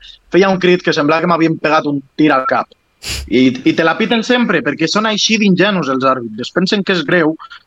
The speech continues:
i estan veient-la, i encara així pensen que és greu. Però anul·lable no era. O sigui, la falta no era, però saben com són els àrbitres i els porters,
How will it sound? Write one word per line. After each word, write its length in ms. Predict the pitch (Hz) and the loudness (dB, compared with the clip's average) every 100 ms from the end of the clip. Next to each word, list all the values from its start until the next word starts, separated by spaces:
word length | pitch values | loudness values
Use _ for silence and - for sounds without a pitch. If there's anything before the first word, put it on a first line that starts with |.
| _ | _
i 80 | - | 2
estan 300 | 160 156 233 | 2 2 0
veient-la, 440 | 233 202 262 240 165 | 2 2 2 2 2
i 60 | |
encara 240 | 147 151 156 | 0 0 -2
així 160 | 151 | 0
pensen 320 | 208 240 233 214 | 0 0 0 0
que 120 | 202 | -2
és 80 | 165 | 0
greu. 260 | 175 143 - _ _ _ _ _ _ - | 0 0 -4 _ _ _ _ _ _ -2
Però 520 | 131 127 127 123 - | 2 4 4 2 -2
anul·lable 720 | 117 135 139 156 160 180 208 208 | -2 0 2 2 2 2 2 0
no 160 | 156 151 | 0 0
era. 220 | 262 - - _ | 0 -4 -8 _
O 60 | |
sigui, 180 | 123 135 | -4 0
la 140 | 139 135 | 2 2
falta 240 | 170 175 | 2 2
no 180 | 190 170 | 2 2
era, 300 | 202 196 220 - | 4 2 0 -2
però 240 | 156 170 196 _ _ _ _ _ | 0 2 0 _ _ _ _ _
saben 320 | - 151 175 | 0 2 2
com 180 | 180 190 | 2 0
són 160 | 190 | 2
els 140 | 180 151 | 0 2
àrbitres 320 | 165 135 120 | 0 -2 -4
i 40 | |
els 120 | 127 - | -6 -2
porters, 540 | 131 127 151 180 185 | -2 0 0 0 -4